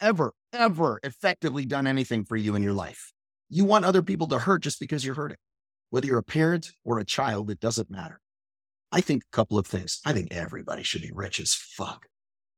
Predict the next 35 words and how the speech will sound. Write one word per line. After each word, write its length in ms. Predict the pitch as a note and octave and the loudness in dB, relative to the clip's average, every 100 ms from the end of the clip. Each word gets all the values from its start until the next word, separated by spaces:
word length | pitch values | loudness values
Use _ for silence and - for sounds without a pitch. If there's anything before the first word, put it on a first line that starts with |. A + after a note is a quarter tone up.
| _ _ _ - | _ _ _ -10
because 260 | B2 D#3 | 0 0
of 60 | C#3+ | 2
the 80 | B2+ | -4
freedom 400 | - D#3 D#3 G#2+ | 0 2 4 2
it 100 | - | 2
gives 220 | G#2+ G2+ | -2 0
you 120 | A#2+ | 0
and 100 | G#2 | 0
who 160 | G2 B2+ | 0 -4
it 80 | - | -4
makes 200 | A2+ - | -4 -2
of 80 | |
you 140 | G#2 G#2 | -2 -4
as 80 | F#2+ | -6
a 60 | |
person. 360 | E2 F2 - - _ _ _ _ _ _ _ _ _ _ _ - | -12 -10 -10 -10 _ _ _ _ _ _ _ _ _ _ _ -2
Everybody 380 | A2+ A2+ G#2 G2+ | 2 4 2 0
should 180 | - | 0
be 120 | G#2 F2+ | 0 -2
jacked 420 | - C#3 G#2 - | -2 0 0 -4
and 120 | G2+ F2+ | -12 -12
fit 360 | - - B2 | -8 -2 -2
and 160 | - F2+ | -2 -6
strong, 420 | - - C#3+ B2 | -6 -4 -2 -2
be 120 | G#2 | -4
able 140 | C3+ B2 | -6 -6
to 100 | A#2 | -6
do 120 | C#3+ | -8
the 120 | A#2+ | -10
gnarliest 600 | C3+ E3+ E3 C#3+ A#2+ F2 | -8 -4 -4 -6 -10 -4
shit 300 | - - A#2+ | 0 0 -2
with 140 | G2+ F#2+ | -6 -8
their 120 | G2+ | -6
bodies. 540 | F#2 E2 - - - _ _ _ _ _ _ | -6 -8 -8 -10 -12 _ _ _ _ _ _
Why? 380 | F#2+ B2+ D3+ E3 | -2 0 2 0